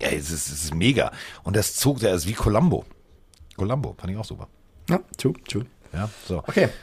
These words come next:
Speaker 1: Also, Prince Harry spielt bei den Colts und hat das gar nicht schlecht gemacht. Das war der Tenor. Der sieht wirklich aus wie Prince Harry. Musst du mal
Speaker 2: Jetzt
Speaker 1: hingucken.
Speaker 2: hör mal auf mit, du mit deinem Vergleich mit Prince Harry.
Speaker 1: Guck doch mal bitte, vergleich doch mal. Also, kannst ja
Speaker 2: Ja,
Speaker 1: mal gucken.
Speaker 2: sind beide rothaarig, haben beide einen roten Bart. Ja, okay.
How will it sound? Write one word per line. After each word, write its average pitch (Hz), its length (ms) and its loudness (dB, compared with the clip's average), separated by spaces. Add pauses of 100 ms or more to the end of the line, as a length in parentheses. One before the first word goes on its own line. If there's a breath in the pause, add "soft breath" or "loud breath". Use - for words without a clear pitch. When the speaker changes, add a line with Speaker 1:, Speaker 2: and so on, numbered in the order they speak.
(160 loud breath)
Speaker 1:
Also, 113 280 2
Prince 139 360 2
Harry 185 200 10
spielt 160 260 4
bei 147 100 6
den 123 120 2
Colts 175 280 6
und 139 120 4
hat 127 100 6
das 131 120 4
gar 113 120 2
nicht 107 100 2
schlecht 156 220 0
gemacht. 151 320 2
Das 131 160 4
war 123 60 2
der 110 120 2
Tenor. 151 440 4 (180)
Der 107 80 2
sieht 104 240 -4
wirklich 69 240 -2
aus 57 140 -4
wie - 40 -14
Prince - 280 -10
Harry. - 240 -10
Musst - 160 -8
du - 40 -2
mal 64 80 -4
Speaker 2:
Jetzt - 120 0
Speaker 1:
hingucken. 101 240 2
Speaker 2:
hör - 60 2
mal - 40 0
auf 120 240 6
mit, 127 120 2
du 123 100 8
mit 123 100 6
deinem 110 180 4
Vergleich 104 400 2
mit 95 100 -2
Prince 92 280 -2
Harry. 104 220 4
Speaker 1:
Guck - 280 4
doch 170 200 6
mal 160 180 8
bitte, 143 240 4
vergleich 87 420 -2
doch 110 140 2
mal. 76 180 -2
Also, - 220 -8
kannst 90 220 4
ja 98 60 6
Speaker 2:
Ja, 98 60 6
Speaker 1:
mal 104 80 4
gucken. - 240 4
Speaker 2:
sind 131 160 6
beide 131 260 6
rothaarig, 123 580 6
haben 117 100 6
beide 117 180 8
einen 104 80 2
roten 110 220 6
Bart. 90 260 6
Ja, 76 140 -2
okay. - 260 -6